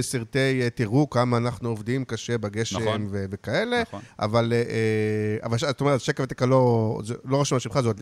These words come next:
Speaker 1: לפניך, שבאו ואמרו, "רגע, נייצר משהו שהוא, הוא באמת מהפכני, גם
Speaker 2: נגיש,
Speaker 1: לחברה הממשלתית."
Speaker 2: נחמד,
Speaker 1: כן.
Speaker 2: אה,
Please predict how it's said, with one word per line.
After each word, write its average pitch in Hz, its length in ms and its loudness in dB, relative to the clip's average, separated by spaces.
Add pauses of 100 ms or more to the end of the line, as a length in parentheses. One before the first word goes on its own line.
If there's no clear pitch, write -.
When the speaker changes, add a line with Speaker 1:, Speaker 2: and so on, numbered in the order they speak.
Speaker 1:
לפניך, 117 480 0
שבאו 117 360 0
ואמרו, 117 280 2
"רגע, 117 200 0
נייצר 104 340 -4
משהו 127 220 -4
שהוא, 117 280 -2 (320)
הוא 123 100 -12
באמת 139 200 4
מהפכני, 175 460 2
גם 117 160 4
Speaker 2:
נגיש, - 180 2
Speaker 1:
לחברה 113 240 2
הממשלתית." 135 640 -2 (300)
Speaker 2:
נחמד, 110 280 -2
Speaker 1:
כן. 110 100 2 (680)
Speaker 2:
אה, 98 100 -4